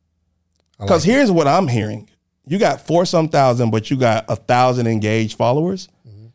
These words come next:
Speaker 2: We should be averaging a thousand shares a post.
Speaker 1: Mm. So I have to, one, I gotta get back on my content
Speaker 2: Absolutely.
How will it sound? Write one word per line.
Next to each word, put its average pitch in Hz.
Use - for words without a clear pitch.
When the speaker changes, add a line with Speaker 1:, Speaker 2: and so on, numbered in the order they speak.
Speaker 2:
We 262
should 143
be 131
averaging 180
a 160
thousand 208
shares 254
a 247
post. 285
Speaker 1:
Mm. 151
So -
I 185
have 190
to, 151
one, 170
I 160
gotta 151
get 127
back 127
on 123
my 131
content 120
Speaker 2:
Absolutely. 147